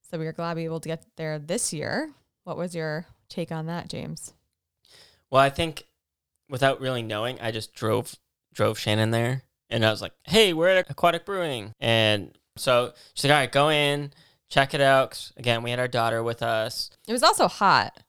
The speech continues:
Speaker 2: And my sister was with us.
Speaker 1: Yeah.
Speaker 2: And so she's like, "Well, check it, check it out if it's too hot in there.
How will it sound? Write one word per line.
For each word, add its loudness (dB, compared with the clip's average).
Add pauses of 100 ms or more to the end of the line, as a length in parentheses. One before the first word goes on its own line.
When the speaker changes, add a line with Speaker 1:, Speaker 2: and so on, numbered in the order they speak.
(420)
Speaker 2:
And 2
my 0
sister -6
was -8
with -2
us. -2 (460)
Speaker 1:
Yeah. -8
Speaker 2:
And -8
so 0
she's -8
like, -12
"Well, -4
check -6
it, -6
check -4
it -4
out 2
if -8
it's -16
too -6
hot 0
in -12
there. -2